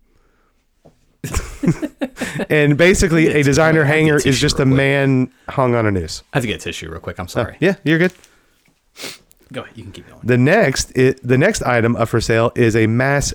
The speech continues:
Speaker 1: scare, uh, collection and face cream. Lol. He said, "Or you can have tonight's tale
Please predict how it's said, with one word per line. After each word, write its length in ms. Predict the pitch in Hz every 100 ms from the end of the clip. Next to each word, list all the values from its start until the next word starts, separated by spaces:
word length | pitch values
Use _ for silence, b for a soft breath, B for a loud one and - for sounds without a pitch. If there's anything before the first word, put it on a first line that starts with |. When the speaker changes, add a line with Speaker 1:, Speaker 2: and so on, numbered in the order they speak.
| -
Speaker 1:
scare, 760 | - - 196 220 214 180 135 -
uh, 380 | 120 110 101 92 - b b b
collection 680 | - 127 117 - - 110 101
and 220 | 127 139 139
face 280 | 180 190
cream. 480 | - 139 123 101 87 -
Lol. 460 | 139 156 156 160 156 _ _ _ _ B B B B B B
He 140 | - 135
said, 160 | 143
"Or 460 | - 202 247 120 120 B B
you 160 | 151
can 140 | 165 147
have 260 | 139 117
tonight's 560 | - 131 117 131 160 -
tale 420 | - 117 101 101